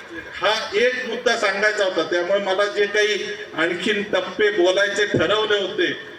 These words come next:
कोण दिसलं नाही म्हटल्यावरती माझ्या डोक्यात आलं, आणि पोलिसांची गाडी इथनं फिरून गेली म्हटल्यावरती तर आणखीन डोक्यात आलं. इथं का उभा राहिला मला पण समजत नाही.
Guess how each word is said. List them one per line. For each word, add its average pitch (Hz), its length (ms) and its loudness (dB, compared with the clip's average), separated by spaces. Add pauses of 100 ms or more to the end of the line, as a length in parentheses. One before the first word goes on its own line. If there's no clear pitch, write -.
(120)
कोण 208 300 0
दिसलं 190 460 0
नाही 233 120 2
म्हटल्यावरती 214 720 -2
माझ्या 196 200 2
डोक्यात 180 500 0
आलं, 156 160 0
आणि 170 140 0
पोलिसांची 208 720 0
गाडी 202 260 0
इथनं 214 300 -6
फिरून 214 440 -2
गेली 214 260 -2
म्हटल्यावरती 214 640 -2
तर 247 240 0 (380)
आणखीन 208 500 -2
डोक्यात 185 460 0
आलं. - 140 -2 (460)
इथं 175 220 0
का 226 340 0
उभा 233 200 0
राहिला 233 300 2
मला 233 220 0
पण 233 200 0
समजत 180 500 0
नाही. - 200 -8